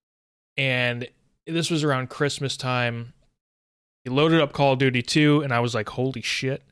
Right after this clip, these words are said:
Ga-, how do games ever look better than this?" I thought Call of Duty two was the pinnacle of graphics,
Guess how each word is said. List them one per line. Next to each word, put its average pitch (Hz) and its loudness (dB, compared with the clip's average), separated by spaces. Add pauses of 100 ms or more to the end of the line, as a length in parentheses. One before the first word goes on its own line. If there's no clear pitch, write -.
(520)
Ga-, 131 -4
how 139 2
do 240 2
games 170 0
ever 143 0
look 127 -2
better 117 0
than 92 -14
this?" - -8
I 131 0
thought 165 2
Call 151 4
of 147 2
Duty 143 4
two 160 4
was 156 4
the 127 0
pinnacle 156 2
of 127 0
graphics, 147 -2